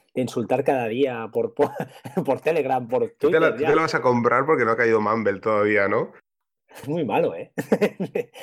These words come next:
Speaker 1: No, no. Lo cierto es que, es que estoy en, tengo ganas de probarlo. Tengo, de verdad que sí. Y como te dije, a malas, si después resulta que la dejo ahí asqueada y no la uso,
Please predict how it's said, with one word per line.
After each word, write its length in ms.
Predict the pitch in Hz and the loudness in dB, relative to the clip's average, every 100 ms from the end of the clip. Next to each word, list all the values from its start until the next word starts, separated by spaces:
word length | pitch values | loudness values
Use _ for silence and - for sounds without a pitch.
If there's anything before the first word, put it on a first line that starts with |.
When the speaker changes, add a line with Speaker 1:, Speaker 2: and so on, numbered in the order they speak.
| 202 196 - | -16 -16 -4
Speaker 1:
No, 140 | 113 | 0
no. 140 | 113 98 - - - | 0 -2 -14 -12 -2
Lo 120 | 123 | 0
cierto 280 | 127 131 156 | 0 -4 -6
es 140 | 196 | -12
que, 440 | - 131 113 101 - - | -6 -2 -2 -2 -10 -14
es 140 | 117 | -14
que 100 | - | -14
estoy 200 | - 120 | -2 0
en, 140 | 175 156 - | 0 -6 -10
tengo 200 | 113 160 | -4 -2
ganas 260 | 120 127 98 | 0 -4 -6
de 80 | |
probarlo. 560 | 92 92 92 95 90 - - | -10 -10 -10 -10 -12 -16 -18
Tengo, 220 | 131 98 104 | -12 -6 -4
de 80 | |
verdad 220 | 98 101 110 | -2 -2 -4
que 80 | |
sí. 260 | - 101 95 | -4 -6 -6
Y 500 | 92 101 98 101 98 | -4 -2 -2 0 -2
como 240 | 101 107 104 | 0 0 0
te 100 | 101 | -4
dije, 340 | 113 - 98 110 | -4 -6 -10 -8
a 100 | 104 | -6
malas, 480 | 110 123 147 165 - | -2 0 0 -2 -10
si 440 | - - 107 107 | -14 -6 -4 -2
después 280 | 101 - 120 | -4 0 0
resulta 360 | 143 135 110 98 | 2 -2 -6 -8
que 100 | 104 | -8
la 140 | 101 | -6
dejo 240 | 107 - | -6 -6
ahí 160 | 120 120 | -2 -2
asqueada 580 | 113 - 113 110 120 107 | -2 -2 0 0 -2 -6
y 60 | |
no 80 | 107 | -6
la 100 | 110 | -4
uso, 380 | 104 110 - 208 | -4 -2 -2 -4